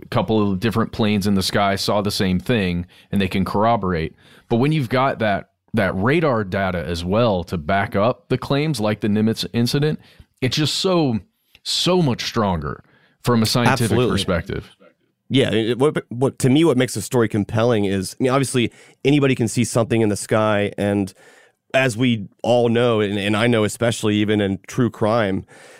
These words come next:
Speaker 2: you know, witness testimony isn't always that reliable, right? So if you, you know, maybe you did see that, but maybe you actually didn't see that.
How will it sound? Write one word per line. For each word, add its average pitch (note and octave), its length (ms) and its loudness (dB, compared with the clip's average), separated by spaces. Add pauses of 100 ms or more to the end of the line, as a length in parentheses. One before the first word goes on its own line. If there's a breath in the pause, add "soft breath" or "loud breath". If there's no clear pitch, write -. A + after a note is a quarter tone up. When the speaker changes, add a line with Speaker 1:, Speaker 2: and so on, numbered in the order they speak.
(140 loud breath)
Speaker 2:
you G#2 100 0
know, G2+ 160 0 (380)
witness C#3+ 560 0
testimony A#2 640 0
isn't A2+ 200 0
always G#2 540 0
that G2+ 380 -2
reliable, F#2+ 920 0
right? G2+ 320 0 (280 soft breath)
So C#3 80 0
if B2+ 100 2
you, C3+ 60 -2
you C#3+ 240 2
know, C3 60 -4 (200)
maybe D3+ 220 2
you F#3 80 2
did C#3+ 240 0
see A2 160 0
that, F#2 280 -2
but G#2+ 140 0
maybe B2 160 0
you C3+ 100 4
actually B2 280 -2
didn't A2 260 0
see F#2+ 160 -6
that. - 280 -4